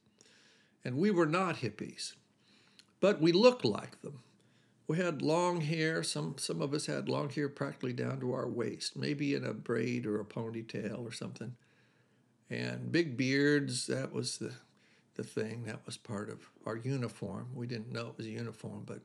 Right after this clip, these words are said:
de facto it really was. Maybe a pair of bib overalls on with peace signs and patches all over them.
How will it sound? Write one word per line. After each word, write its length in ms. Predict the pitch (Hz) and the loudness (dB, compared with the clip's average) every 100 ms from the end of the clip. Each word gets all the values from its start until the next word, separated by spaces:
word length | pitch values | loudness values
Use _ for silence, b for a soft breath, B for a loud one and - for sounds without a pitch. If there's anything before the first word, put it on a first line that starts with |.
| _ _ | _ _
de 80 | 117 | -10
facto 540 | 113 117 107 - 110 - | -6 -8 -8 -8 -8 -4
it 60 | 127 | -4
really 220 | 127 110 | -4 -4
was. 500 | 117 113 113 139 - B B B B B B B B B _ - | -6 -6 -6 -10 -14 B B B B B B B B B _ -6
Maybe 640 | 131 160 151 143 143 127 b b b b _ | 0 2 4 6 4 0 b b b b _
a 40 | - | -2
pair 180 | 156 139 | 2 2
of 100 | 123 | 4
bib 200 | 151 139 | 4 6
overalls 600 | 151 143 147 143 143 135 | 4 6 6 6 4 2
on 300 | 135 139 127 | 0 0 -2
with 180 | 117 - | -4 0
peace 320 | 151 143 - | 0 2 0
signs 440 | 131 127 131 127 | 0 0 -2 -4
and 140 | 120 127 | -6 -4
patches 480 | 123 127 - 120 120 | -2 -2 -2 -4 -2
all 240 | 120 123 | -2 -2
over 220 | - - | -4 -6
them. 220 | - 123 | -6 -8